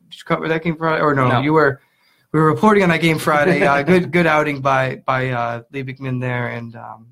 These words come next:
Speaker 1: Falmouth seems to be a team in a good spot, I believe. Five and two or
Speaker 2: Five and two.
Speaker 1: something like
Speaker 2: They actually
Speaker 1: yeah,
Speaker 2: have
Speaker 1: yeah.
Speaker 2: the most wins of anybody on the Cape. You know, that New Bedford game, Gates Kelleher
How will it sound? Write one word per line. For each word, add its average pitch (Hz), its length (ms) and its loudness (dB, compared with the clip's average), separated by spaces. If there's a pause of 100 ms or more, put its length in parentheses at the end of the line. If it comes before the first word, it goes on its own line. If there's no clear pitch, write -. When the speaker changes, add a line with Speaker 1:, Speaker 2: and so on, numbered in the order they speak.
(140)
Speaker 1:
Falmouth 170 300 0
seems 160 220 -6
to 151 40 -12
be 156 80 -6
a 151 60 -6
team 156 180 -8
in 151 60 -2
a 147 40 -4
good 143 180 -8
spot, 143 360 0
I 139 40 -12
believe. 160 760 -8 (800)
Five 156 240 -2
and 165 100 -4
two - 140 -2
or 170 60 4
Speaker 2:
Five 170 100 2
and 147 80 0
two. - 40 -4
Speaker 1:
something 160 160 2
like 165 100 2
Speaker 2:
They 156 60 4
actually 165 180 4
Speaker 1:
yeah, - 60 2
Speaker 2:
have 175 80 2
Speaker 1:
yeah. 135 100 0
Speaker 2:
the - 60 0
most 151 260 -2
wins 147 180 -4
of 139 80 -6
anybody 143 420 -2
on 127 140 -4
the 117 80 -8
Cape. 143 460 -6 (400)
You 190 100 -2
know, 156 180 2
that 165 200 2
New 175 120 2
Bedford 190 400 2
game, 170 380 0 (300)
Gates 190 240 2
Kelleher 175 600 0